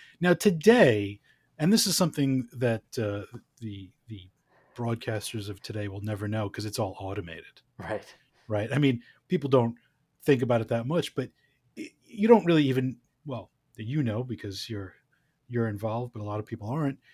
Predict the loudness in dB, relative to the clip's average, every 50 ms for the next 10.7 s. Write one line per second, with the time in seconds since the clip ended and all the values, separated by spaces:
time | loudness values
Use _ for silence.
0 | _ _ _ _ _ _ _ _ _ _ _ _ _ _ _ _ -20 -20 -8 -2
1 | 0 2 4 4 4 4 4 4 4 4 4 4 4 4 4 6 4 2 2 2
2 | 2 0 0 -2 -2 -2 0 2 2 2 0 0 0 0 0 -2 -2 -4 -6 -10
3 | -8 -2 -2 0 0 2 0 0 -2 -2 -2 -4 -4 -4 -4 -6 -6 -6 -8 -10
4 | -10 -12 -16 _ _ _ _ _ _ _ _ _ -12 -10 -10 -8 -8 -10 -10 -12
5 | -6 -4 -2 2 2 4 4 4 2 2 2 2 0 -2 -6 _ _ _ _ _
6 | _ _ _ _ _ _ _ -6 -4 -2 0 0 0 0 0 0 -2 -4 -2 -2
7 | -2 -2 -2 -4 -6 -10 -16 _ _ _ _ -6 -6 -4 -6 -10 -10 -10 -10 -10
8 | -12 -12 -10 -8 -8 -6 -8 -8 -10 -10 -10 -10 -10 -8 -8 -8 -8 -8 -10 -10
9 | -10 -8 -6 -6 -4 -4 -4 -4 -4 -6 -8 -12 -18 -20 -20 -20 -20 _ _ _
10 | _ _ _ _ _ _ _ _ _ _ _ _ -20 -20